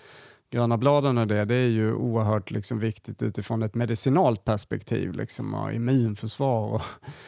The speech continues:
ja, med mage och tarmar och allt sånt där då. Men det som vi äter absolut för minst utav och som vi borde äta mycket mer, det är ju just det här, eh, liksom, syrad mat och, och alltså,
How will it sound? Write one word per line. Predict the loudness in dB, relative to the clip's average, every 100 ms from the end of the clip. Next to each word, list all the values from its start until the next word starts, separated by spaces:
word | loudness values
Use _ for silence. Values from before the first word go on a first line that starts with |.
| -20 -14
ja, | -4 0
med | 2
mage | 4 4 2 2
och |
tarmar | 4 4 4 2 2
och | 2 2
allt | 2 0
sånt | -6 -4
där | -4 -4
då. | -4
Men | -4 0
det | 2 2
som | 2
vi | 2
äter | 2 2 2
absolut | 2 0 0 0 -2
för | -6
minst | 0 2 2 2 -2 -6
utav | -2 0 0
och | -2
som | -4 -4
vi |
borde | 0 0 2 0
äta | 0 -2
mycket | -2 -2 -4
mer, | -4 -2 -2
det | 0
är | 0
ju | 2 0
just | 0 -2
det | -4
här, | -2 -2 -2 -4 -4
eh, |
liksom, | -6 -6 -4 -6 -6
syrad | -4 0 0 -2 -2 -2 -2
mat | -4 -4 -6
och, | -4 -4 -2
och | -2
alltså, | -2 -2 -2